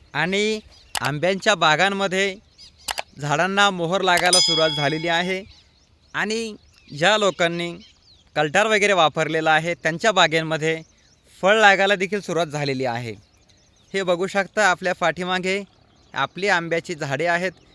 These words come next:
काही झाडांना छान प्रकारे मोहर लागलेला आहे आणि काही झाडांना आता मोहर लागायला सुरुवात झालेली आहे. आपण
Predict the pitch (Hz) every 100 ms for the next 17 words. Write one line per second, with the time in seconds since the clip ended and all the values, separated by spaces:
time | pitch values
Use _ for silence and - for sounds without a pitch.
0 | _ _ 160 175 208 180 170 170 170 170
1 | 165 _ _ _ _ _ - 160 202 202
2 | 185 165 165 151 147 147 139 135 151 160
3 | 160 156 170 - 127 160 185 - 165 190
4 | 160 151 151 151 143 156 151 131 156 143
5 | 117 123 156 - 180 202 156 131 120 113
6 | 98 98 92 - _ _ _ _ _ _
7 | _ _ _ _ _ _ _ _ _ _
8 | _ - - - _ _ - 135 160 220
9 | 233 233